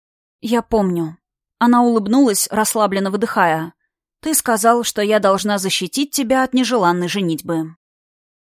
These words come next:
«Верно. Тогда я уже знал про новый договор и про лжепринцессу. Не мог только понять, какой во всём этом смысл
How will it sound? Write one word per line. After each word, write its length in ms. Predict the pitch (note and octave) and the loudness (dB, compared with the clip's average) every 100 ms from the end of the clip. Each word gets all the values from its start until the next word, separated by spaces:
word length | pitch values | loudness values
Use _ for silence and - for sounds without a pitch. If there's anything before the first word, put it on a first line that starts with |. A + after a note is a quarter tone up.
| - | -8
«Верно. 640 | G3 G3+ A#3+ F3 D#3 D#3 _ _ - | 0 2 2 0 -2 -6 _ _ -2
Тогда 260 | A3+ A3 | 0 4
я 200 | C4+ C4+ | 4 6
уже 200 | B3+ A3+ | 4 4
знал 340 | A#3 G#3+ C4+ B3+ | 0 2 2 2
про 220 | - F#3 | 2 0
новый 300 | F#3 G3 G3 | 2 0 0
договор 560 | F3+ E3+ F3+ F3 A#3 G#3+ | 0 2 2 4 2 2
и 80 | |
про 200 | F#3 F#3+ | 0 0
лжепринцессу. 960 | F#3 F#3 F#3 G3+ A3 A3 - - D3+ D3+ - _ _ _ _ _ | 2 0 -2 -2 -2 -2 -2 -4 -6 -6 -14 _ _ _ _ _
Не 140 | - C#4 | 0 4
мог 220 | D4 - | 4 4
только 280 | G#3+ A3 F#3 | -2 -2 -2
понять, 480 | - F3 F3+ A3+ - | 2 2 2 0 0
какой 340 | F3 F3 A3 | -2 0 0
во 120 | F#3 | 2
всём 260 | E3 G3+ G3 | 0 -2 -2
этом 200 | E3+ D#3+ | -4 -4
смысл 580 | - G#3+ C#4 A3+ G3+ | -2 0 0 0 -2